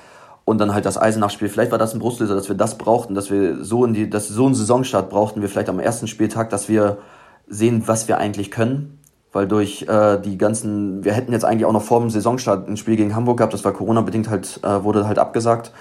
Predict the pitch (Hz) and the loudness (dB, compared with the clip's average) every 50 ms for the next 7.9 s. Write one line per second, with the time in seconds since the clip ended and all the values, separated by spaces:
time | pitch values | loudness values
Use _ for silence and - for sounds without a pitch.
0 | - - - - - - - - - _ - 104 107 101 101 95 92 - - - | -20 -20 -20 -20 -20 -20 -20 -20 -20 _ 2 2 4 4 2 0 -2 -4 -10 -16
1 | _ _ _ _ _ _ _ _ _ _ _ _ _ _ _ - - - - - | _ _ _ _ _ _ _ _ _ _ _ _ _ _ _ -20 -20 -20 -20 -20
2 | _ _ _ _ _ _ _ _ - - 131 123 127 135 - 113 117 120 117 117 | _ _ _ _ _ _ _ _ -2 0 2 2 2 2 0 2 0 0 0 0
3 | - 107 101 110 113 - 104 98 - 113 113 - 104 - - 98 98 95 107 110 | -2 2 2 2 2 2 0 0 0 0 0 -2 -8 -6 -4 -4 -2 0 0 0
4 | 110 - - - - 98 92 101 98 95 90 69 - 62 71 90 101 - 104 95 | 0 -2 -4 0 2 4 6 6 6 6 4 2 -2 -6 -8 -8 -4 -4 -4 -4
5 | - 92 - 110 104 - - 92 90 - 107 98 - - 110 104 104 101 101 101 | -4 -4 -2 -2 -2 -2 -6 -8 -6 -2 -4 -4 -2 -2 -2 0 0 0 0 -2
6 | 95 - 101 104 110 113 127 147 147 - - - - - - - - - - - | -2 0 4 4 6 6 4 2 0 -4 -8 -16 -20 -20 -20 -20 -20 -14 -6 -2
7 | 107 104 101 123 120 - 127 117 117 - - 104 101 95 92 - - | 2 2 2 2 2 0 -2 -2 -2 -2 -4 -4 -4 -4 -6 -10 -16